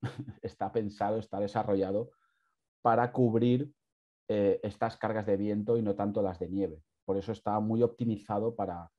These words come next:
para que funcione por estas latitudes. Nada, obstáculos, nada, detallitos, algún comentario que queráis poner, esto lo voy a,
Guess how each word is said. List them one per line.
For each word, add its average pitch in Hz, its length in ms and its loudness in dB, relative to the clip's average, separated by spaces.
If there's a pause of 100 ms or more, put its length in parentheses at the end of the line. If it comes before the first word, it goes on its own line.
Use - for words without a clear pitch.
(300)
para 104 160 0
que 101 120 -2
funcione 107 420 -2
por 101 160 0
estas 87 440 -10
latitudes. 92 680 -10 (2250)
Nada, 73 360 -12
obstáculos, 107 1080 -2 (160)
nada, 76 220 -16
detallitos, 87 580 -8
algún 85 240 -14
comentario 90 480 -10
que 90 80 -14
queráis 87 240 -12
poner, 90 360 -12
esto 87 360 -16
lo 85 80 -14
voy 80 200 -12
a, 76 140 -20